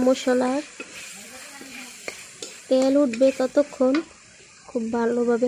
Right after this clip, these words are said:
নাড়াচাড়া করতে হবে। তারপর দিয়ে দিব মাংস।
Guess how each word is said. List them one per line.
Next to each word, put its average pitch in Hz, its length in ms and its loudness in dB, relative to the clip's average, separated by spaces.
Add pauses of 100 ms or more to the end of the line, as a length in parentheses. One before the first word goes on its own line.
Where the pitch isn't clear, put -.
নাড়াচাড়া 240 540 -2
করতে 254 240 0 (100)
হবে। 233 220 -6 (1500)
তারপর 240 360 0 (120)
দিয়ে 247 200 4
দিব 247 120 -2 (160)
মাংস। 233 360 -2